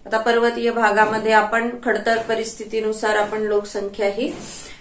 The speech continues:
अ, कशी, कशा प्रकारची असते की तेथील लोकांना खडतर परिस्थितीला तोंड द्यावं लागते, तर, अ, त्या ठिकाणी लोकसंख्या कमी असलेली पाहिली. तर सपाट मैदानी प्रदेशात आपण,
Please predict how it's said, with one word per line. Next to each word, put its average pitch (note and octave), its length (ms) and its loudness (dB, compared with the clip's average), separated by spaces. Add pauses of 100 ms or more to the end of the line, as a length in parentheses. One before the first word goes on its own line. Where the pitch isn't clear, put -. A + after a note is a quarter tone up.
(120)
अ, G#3 260 6
कशी, A3+ 420 2
कशा B3+ 280 4
प्रकारची G#3+ 560 2
असते G3+ 260 0
की G#3 120 -4
तेथील A3 360 0
लोकांना G#3+ 560 2
खडतर B3 320 2
परिस्थितीला G3+ 720 0
तोंड B3 300 6
द्यावं G3+ 260 8
लागते, G3 440 -2 (340)
तर, A3 360 4
अ, A3 100 0 (420)
त्या A3+ 260 4
ठिकाणी A3+ 420 2
लोकसंख्या A#3 480 0
कमी D4 300 4
असलेली G#3+ 420 2
पाहिली. G3 420 -2 (340)
तर B3+ 80 0
सपाट D4 400 4
मैदानी B3 480 0
प्रदेशात A3 560 -2
आपण, A3 380 0